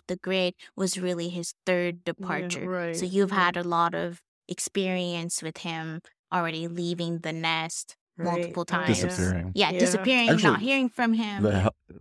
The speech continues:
Speaker 3: getting rescued by a helicopter. So it would be the fourth
Speaker 2: Oh,
Speaker 3: departure.
Speaker 2: that was
Speaker 1: Mm.
Speaker 2: horrible. That
Speaker 3: Yeah,
Speaker 2: was
Speaker 3: that was
Speaker 2: very
Speaker 3: another one
Speaker 2: traumatic.
Speaker 3: that I disappeared
Speaker 1: What
Speaker 3: and
Speaker 1: happened?
Speaker 3: she
Speaker 2: Yes.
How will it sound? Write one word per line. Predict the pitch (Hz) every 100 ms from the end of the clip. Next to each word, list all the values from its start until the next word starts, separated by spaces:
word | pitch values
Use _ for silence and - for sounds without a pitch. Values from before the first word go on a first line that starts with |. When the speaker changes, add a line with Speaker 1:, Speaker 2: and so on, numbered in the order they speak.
| 95
Speaker 3:
getting | 104 113
rescued | 98 101 110 95
by | 95
a | 95
helicopter. | 101 - 110 -
So | -
it | 101
would | 98
be |
the | 104 90
fourth | 104 104 -
Speaker 2:
Oh, | -
Speaker 3:
departure. | 165 - - -
Speaker 2:
that | 180 185 254
was | 262 240
Speaker 1:
Mm. | 202
Speaker 2:
horrible. | 175 175 165 156 - 160 _ -
That | 180 - -
Speaker 3:
Yeah, | 196
Speaker 2:
was | 104 -
Speaker 3:
that | -
was | -
Speaker 2:
very | 208 101
Speaker 3:
another | 104 160
one | -
Speaker 2:
traumatic. | 180 165 82 90
Speaker 3:
that | 92
I | 98
disappeared | 104 98 98 101 92
Speaker 1:
What | -
Speaker 3:
and | 247
Speaker 1:
happened? | - - 92
Speaker 3:
she | 180
Speaker 2:
Yes. | 180 180 175 175 - -